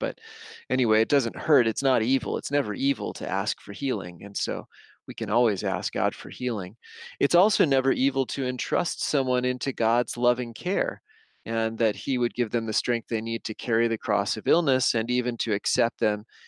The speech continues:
if it's the end of their life. That's also never wrong to do.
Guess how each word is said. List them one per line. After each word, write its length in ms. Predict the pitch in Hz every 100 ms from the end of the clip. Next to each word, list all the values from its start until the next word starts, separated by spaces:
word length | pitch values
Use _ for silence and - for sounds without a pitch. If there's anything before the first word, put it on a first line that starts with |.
| _
if 140 | - 107
it's 180 | 107 -
the 160 | 117
end 160 | 110 113
of 100 | 104
their 180 | 101 98
life. 360 | 107 107 - -
That's 220 | 110 -
also 420 | 120 123 - 101
never 360 | 101 110 110 95
wrong 460 | 101 110 107 87 - _ _ _ _ -
to 100 | 110
do. 360 | 101 90 78